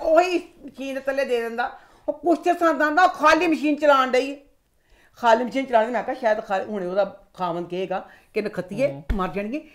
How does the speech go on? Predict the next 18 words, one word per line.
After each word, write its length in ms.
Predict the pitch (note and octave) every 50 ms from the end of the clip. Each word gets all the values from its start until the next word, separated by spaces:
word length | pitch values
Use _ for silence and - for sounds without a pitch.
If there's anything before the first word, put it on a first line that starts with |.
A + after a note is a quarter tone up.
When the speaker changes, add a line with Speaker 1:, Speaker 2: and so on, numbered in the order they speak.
| _ _ -
Speaker 1:
ਖਾਲੀ 300 | - F#3 G3+ F#3+ F3+ G#3
ਮਸ਼ੀਨ 320 | G3+ F3+ - B3 C4 D4
ਚਲਾਈ 280 | C4+ C#4 C#4 C4 A#3+ A#3+
ਜਾਣ 220 | A#3 B3 B3 B3
ਡਈ 140 | A#3+ C4+ C4+
ਹੈ, 60 | C#4 C4+ - - - -
ਕੋਈ 80 | - D4+
ਕੱਪੜਾ 320 | - B3 A3+ - B3+ C4
ਦੇ 80 | C#4 D#4+
ਵਿੱਚ 160 | E4 - C#4+
ਆਖੋ 300 | D4 C#4 A#3+ - A#3 B3+
ਤੇ।" 120 | B3 B3+ B3 B3+ - _ _ - -
ਉਹ 200 | C4+ D#4 D#4+ C#4
ਕੀ 80 | C#4+
ਕਹਿੰਦਾ 240 | - C4 A#3+ A3+ A3
ਹੈ? 140 | G3 F#3+ - - _ _ _ -
ਕਹਿੰਦਾ, 220 | F#3+ F#3+ B3+ C4+
"ਬਸ 220 | G#3 A3 G#3 G3+